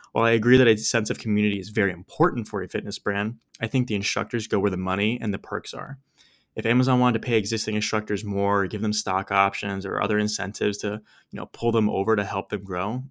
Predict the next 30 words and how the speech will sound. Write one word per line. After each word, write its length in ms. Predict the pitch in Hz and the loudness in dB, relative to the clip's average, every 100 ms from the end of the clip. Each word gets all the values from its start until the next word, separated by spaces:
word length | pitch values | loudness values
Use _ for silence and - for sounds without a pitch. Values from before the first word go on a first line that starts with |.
| 123 | -10
um, 280 | 101 104 | -8 -8
you 80 | 110 | -8
know, 60 | 107 | -8
their 140 | 107 | -6
own 200 | 101 104 | -4 -4
connected 340 | - 101 107 - | -4 -4 -4 -8
fitness 300 | 107 117 - | -8 -8 -6
classes, 500 | 127 135 151 147 - _ _ _ - | -6 -4 -4 -4 -6 _ _ _ -4
I 60 | |
think 140 | 185 131 | 0 2
they 60 | |
would 120 | 104 | 4
do 140 | 127 151 | 4 0
it. 120 | - _ _ _ _ _ _ | -4 _ _ _ _ _ _
However, 400 | 117 113 120 104 | 4 4 4 2
if 80 | 110 | 0
existing 400 | 123 104 113 135 | -2 -2 -2 0
ones 160 | 123 104 | 0 0
don't 220 | 95 104 | 0 0
want 240 | 90 95 | 0 -2
to, 320 | - 143 170 175 | 0 -2 -2 -4
you 100 | 120 | -4
know, 60 | 101 | -2
which 120 | 95 | -4
is, 180 | 95 - | -6 -10
you 100 | 113 | -12
know, 80 | 95 | -12
each 220 | 101 - | -10 -6
their 100 | 101 | -4
own, 300 | 92 110 135 | -2 -4 -6